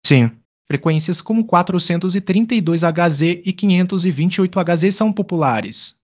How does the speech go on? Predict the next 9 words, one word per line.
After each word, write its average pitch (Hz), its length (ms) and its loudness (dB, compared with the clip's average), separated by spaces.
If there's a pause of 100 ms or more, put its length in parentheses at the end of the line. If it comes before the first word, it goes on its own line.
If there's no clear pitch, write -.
(100)
Elas 175 240 2
ajudam 143 400 2
a 175 60 4
acalmar 175 320 2
a 185 60 2
mente 139 360 0
e 143 60 -2
o 131 60 -2
corpo. 123 520 -4